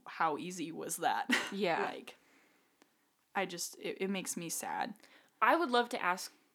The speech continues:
Speaker 2: the question to our listeners. I don't know if anybody will actually answer this or, like, D M us or anything like that.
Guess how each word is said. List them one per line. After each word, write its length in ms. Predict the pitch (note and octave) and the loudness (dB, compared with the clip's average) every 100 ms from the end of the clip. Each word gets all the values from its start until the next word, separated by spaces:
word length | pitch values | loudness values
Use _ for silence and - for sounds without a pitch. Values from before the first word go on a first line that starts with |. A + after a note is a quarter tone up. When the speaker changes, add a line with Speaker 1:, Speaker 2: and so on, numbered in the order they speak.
| - | -6
Speaker 2:
the 80 | F#3+ | -6
question 720 | - D#3 - - F3+ F#3 A3+ _ | 2 0 0 -4 -4 -4 -12 _
to 280 | - F#3 F3 | -4 -2 0
our 140 | D3+ D#3+ | 0 0
listeners. 500 | C#3+ - E3+ F3+ G3+ | -2 -4 -4 -4 0
I 100 | D#3 | 2
don't 120 | F3 | 2
know 100 | F#3 | 0
if 80 | F3 | -4
anybody 380 | F3 E3 E3 E3 | -4 -4 -2 -2
will 100 | D#3 | -2
actually 420 | - - - - - | -2 -4 -10 -6 -4
answer 280 | B3 B3+ A#3+ | -4 -4 -4
this 300 | A#3+ A#3 - | -4 -6 -8
or, 460 | - E3 D#3+ D#3+ - - _ _ - | -2 2 2 2 -2 -14 _ _ -2
like, 280 | D#3+ - - - | 0 0 -6 -12
D 180 | F3 F#3 | 0 2
M 140 | F#3+ | 2
us 160 | F#3 F#3+ | 0 0
or 40 | |
anything 240 | F3 F3 | -6 -6
like 160 | E3+ E3 | -8 0
that. 180 | E3+ - | 2 2